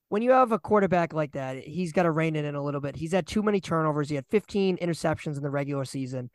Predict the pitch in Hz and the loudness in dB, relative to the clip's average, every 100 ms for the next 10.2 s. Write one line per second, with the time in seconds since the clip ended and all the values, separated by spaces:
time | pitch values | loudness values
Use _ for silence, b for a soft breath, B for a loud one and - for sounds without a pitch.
0 | _ _ 175 165 170 160 139 - 214 208 | _ _ 0 4 4 4 -2 2 2 2
1 | - 170 160 147 131 123 - 156 160 - | -2 -2 -2 -4 -6 -8 -6 -6 -6 -10
2 | - - - 214 220 214 202 190 165 170 | -14 -6 0 0 0 -2 0 2 0 -2
3 | 147 156 143 135 - 170 156 147 156 147 | -4 -6 -10 -10 -4 -2 -2 -6 -6 -6
4 | 143 143 139 _ _ _ _ - 185 233 | -6 -8 -10 _ _ _ _ -12 -10 -2
5 | 247 240 226 220 190 208 185 180 160 185 | -2 0 0 0 -2 -6 -4 -4 0 2
6 | 180 175 165 165 156 156 156 151 160 160 | 4 2 0 0 0 -2 -2 -2 0 -2
7 | - 170 151 139 165 165 175 156 160 151 | -2 -2 -2 -2 -2 -2 -4 -2 0 0
8 | 151 147 139 131 - 143 143 131 _ _ | -2 -4 -8 -10 -10 -6 -6 -8 _ _
9 | _ _ _ _ 156 156 156 - 160 143 | _ _ _ _ -6 -4 -4 -4 -4 -4
10 | 147 | -6